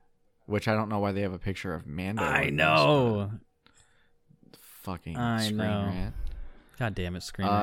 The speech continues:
Speaker 2: rant.
Speaker 1: yeah,
Speaker 2: And it's from
Speaker 1: so
Speaker 2: Star
Speaker 1: we all
Speaker 2: Wars
Speaker 1: know
Speaker 2: Theory's web, uh, his, one of his videos, too, 'cause he's got his
Speaker 1: I
Speaker 2: <laughs>
Speaker 1: see his little icon.
Speaker 2: God damn,
Speaker 1: Yeah.
Speaker 2: screen rant. What you doing?
Speaker 1: Uh, I see, as we all know, Mace Windu killed Jango.
Speaker 2: Yeah.
Speaker 1: There's a whole arc in the Clone Wars where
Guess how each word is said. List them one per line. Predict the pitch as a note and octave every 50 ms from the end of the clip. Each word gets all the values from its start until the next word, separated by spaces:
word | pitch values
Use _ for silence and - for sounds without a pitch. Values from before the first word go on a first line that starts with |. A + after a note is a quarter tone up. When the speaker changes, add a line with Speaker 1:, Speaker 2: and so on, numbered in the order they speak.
| G#2 G#2
Speaker 2:
rant. | G#2
Speaker 1:
yeah, | G#2+ C3 C#3+ C#3 A2+ G#2 G2+ F#2+ -
Speaker 2:
And | D3+ E3
it's | D#3+ A2
from | G#2+ G#2+ G#2+ - -
Speaker 1:
so | G2+ F#2+
Speaker 2:
Star | - - D3+ D#3
Speaker 1:
we | -
all | - -
Speaker 2:
Wars | A2 A2+
Speaker 1:
know | A2+
Speaker 2:
Theory's | C#3 C3+ B2 A2+ G#2
web, | G2+ A2+ A2+ A#2 G#2 A2
uh, | A#2 A2+ G#2 G2+
his, | A2 G2+ - - _ _ _ _ _
one | - C3+ B2 A#2+
of | G#2
his | G2+ F#2+ F#2+
videos, | G2+ A#2+ C3 B2+ G#2+ F#2+ F#2 -
too, | - - A#2+ G2+ F2+
'cause | - A2 G#2
he's | G#2+ G#2+
got | G#2+ B2 A2+
his | A2+ A2 G#2+
Speaker 1:
I | A2
Speaker 2:
<laughs> |
Speaker 1:
see | B2+ - - A2 G2+
his | G2+ F#2+ G2+
little | G2+ F#2 F#2+ G2
icon. | F2+ G2 G2 - - F#2+ F#2
Speaker 2:
God | F2+ F#2 F#2+ G2
damn, | B2+ D3 C#3+ A2+
Speaker 1:
Yeah. | G2+
Speaker 2:
screen | G2 F#2+ G#2+ A2 G#2 G#2+
rant. | A2 B2 C#3+ E3 D#3 -
What | D3+ C#3 -
you | D3
doing? | C#3 C3+ A#2+ G2+ F2+ F2+ - - - - _ _ _ -
Speaker 1:
Uh, | C3 B2 A#2 A2+ G2
I | A2+
see, | A#2 - - B2+ A#2+ A#2 A2+ A2+ A2 - - - - - C2
as | C#2+ G#2+ A2+ A2+ A#2
we | C3
all | B2+ A#2 A2+
know, | A2 G#2+ G#2+ G#2+ G#2+ G#2 G#2 G#2 G2+ - _ _ _ _ _ _ _ _ _ -
Mace | A2+ G#2+ G#2 G2+ -
Windu | - G#2+ G2+ G2 G2 F#2
killed | - - G#2 G2 F#2+
Jango. | F2 - G2 G2+ G2 G2 G2+ G2+
Speaker 2:
Yeah. | G2+ F#2+ F2 F#2 F#2 F#2+ - -
Speaker 1:
There's | - G2 F#2 G#2
a | G2 F#2
whole | - - G2+ G2+ F#2+ F#2+ F#2+ F2+ E2 -
arc | - G2 G2+ G2 F#2+ -
in | G2+ F#2+ F2+
the | F2+
Clone | - - - G2 F#2+ F#2+ F#2+ F#2
Wars | F#2+ F#2+ F#2+ F#2+ F#2+ G2 -
where | G2+ F#2 E2+ D#2 D#2+ F2+ D#2+ - G#2 G#2+